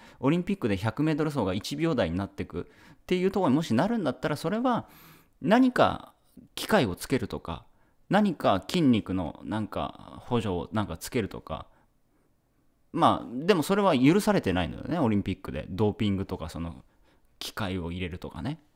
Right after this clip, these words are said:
うん。だから人間の足が足じゃなくてロボットの足になる、なるとかね。どれだけ頑張ってもさすがに一秒で切る、一秒台で百メートルは僕は無理だと思いますね。だからその、なんだろうな、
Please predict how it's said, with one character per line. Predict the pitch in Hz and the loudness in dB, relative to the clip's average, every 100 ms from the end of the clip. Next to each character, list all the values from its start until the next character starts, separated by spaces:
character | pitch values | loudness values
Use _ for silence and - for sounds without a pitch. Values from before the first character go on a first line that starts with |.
| _ _ _ _ _ _ _ - | _ _ _ _ _ _ _ -10
う | 73 | -6
ん。 | 76 - | -4 -6
だ | |
か | - - 151 | -10 -6 2
ら | 143 | 6
人 | 175 220 | 6 6
間 | 220 208 | 6 6
の | |
足 | 190 180 190 | 4 4 6
が | 120 | 6
足 | 127 160 | 4 2
じ | |
ゃ | 131 | 2
な | 104 | 2
く | |
て | 113 | 4
ロ | 156 | 4
ボ | 190 | 4
ッ | |
ト | - 101 | 2 0
の | 82 | 0
足 | 87 92 | -2 -4
に | |
な | 78 73 | -4 -8
る、 | - | -6
な | 104 92 | -2 -2
る | |
と | - | -4
か | - | -8
ね。 | - 165 _ _ _ _ _ _ - | -8 -10 _ _ _ _ _ _ -6
ど | - 165 | 4 4
れ | 226 | 6
だ | 240 | 4
け | 233 | 4
頑 | 233 226 | 2 2
張 | |
っ | 220 | 0
て | 233 | 0
も | |
さ | 214 127 | 0 0
す | 131 | 0
が | 185 | -2
に | 190 | 0
一 | 180 208 | -2 0
秒 | 196 135 95 | 2 4 2
で | 92 92 | 0 -6
切 | - 123 | -4 -2
る、 | 104 - | -2 -6
一 | - - 165 | -8 -6 0
秒 | 165 165 | 2 2
台 | 139 98 92 | 2 0 0
で | 92 87 87 | -2 -4 -4
百 | 107 - | -8 -4
メ | 117 | -2
ー | 110 | -2
ト | - | -4
ル | 87 | -6
は | 87 | -4
僕 | 107 120 | -6 -4
は | 110 104 - - - | -2 -2 -4 -18 -2
無 | 110 | 0
理 | 92 | 0
だ | - | -4
と | - | -8
思 | 73 | -8
い | |
ま | 64 - | -8 -10
す | - | -12
ね。 | 82 _ _ _ _ _ _ _ _ _ _ _ _ _ _ - | -14 _ _ _ _ _ _ _ _ _ _ _ _ _ _ -2
だ | 160 | 0
か | |
ら | |
そ | 135 | 4
の、 | 123 | 4
な | 123 180 | 4 4
ん | 151 | 4
だ | |
ろ | 90 | 2
う | 71 | 2
な、 | 104 76 | -2 -2